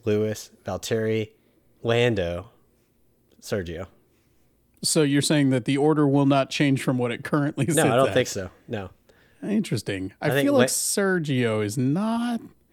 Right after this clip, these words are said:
Speaker 2: I feel like Leclerc might pass Sergio. I'm gonna be honest with you. <laughs>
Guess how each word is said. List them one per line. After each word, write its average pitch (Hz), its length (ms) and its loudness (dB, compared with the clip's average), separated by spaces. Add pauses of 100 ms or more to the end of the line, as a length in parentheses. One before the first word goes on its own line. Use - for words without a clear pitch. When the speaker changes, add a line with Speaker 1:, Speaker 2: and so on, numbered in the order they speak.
(460)
Speaker 2:
I 185 60 -6
feel 311 180 -2
like 294 140 -4
Leclerc 170 440 0
might 123 240 0
pass 113 240 -2
Sergio. 101 580 -4
I'm 113 120 -2
gonna 135 120 0
be 120 60 -2
honest 107 320 -4
with 104 140 -6
you. 139 120 2 (500)
<laughs> - 0 -